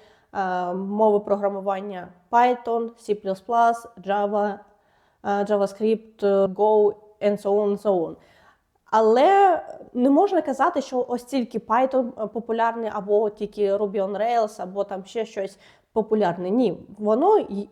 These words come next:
е, працює вкупі. Якщо ми кажемо, наприклад, про cybersecurity якийсь продукт, або про, е, big data продукт, або про продукт, е, те ж саме хмарних, е, зберігання, то, е, хмарний продукт, е,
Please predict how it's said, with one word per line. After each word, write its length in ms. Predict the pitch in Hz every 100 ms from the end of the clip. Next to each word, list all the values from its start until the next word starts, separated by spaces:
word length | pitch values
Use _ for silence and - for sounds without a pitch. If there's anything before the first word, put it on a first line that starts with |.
| -
е, 80 | 202 -
працює 560 | 233 233 - 311 285 -
вкупі. 460 | - - 226 - -
Якщо 300 | - 208 -
ми 140 | 269 233 -
кажемо, 400 | 233 220 208 202
наприклад, 540 | 202 202 214 208 196 -
про 340 | 220 208 202 - _ _ _ _ _ _ -
cybersecurity 760 | 214 214 208 208 - 269 320 285
якийсь 260 | 226 233
продукт, 400 | - 220 208 208
або 200 | 190 185
про, 220 | 190 196 190 _ _ -
е, 120 | 202
big 220 | 190 202
data 360 | 220 294 262 254
продукт, 440 | 226 220 226 - _ _ _
або 460 | 196 185 214 214 208
про 320 | 208 220 214
продукт, 580 | 214 208 196 220 208 -
е, 260 | 190 185 190
те 180 | - 214
ж 180 | 196 -
саме 380 | - - 208 196
хмарних, 480 | - 220 214 202 226 -
е, 120 | 214 196 _ _ _ _
зберігання, 680 | 202 196 214 214 311 349 285
то, 380 | 262 269 269 269 - _ _ _ -
е, 120 | 196
хмарний 400 | - 254 330 320
продукт, 480 | 311 240 294 294 220
е, 300 | 208 202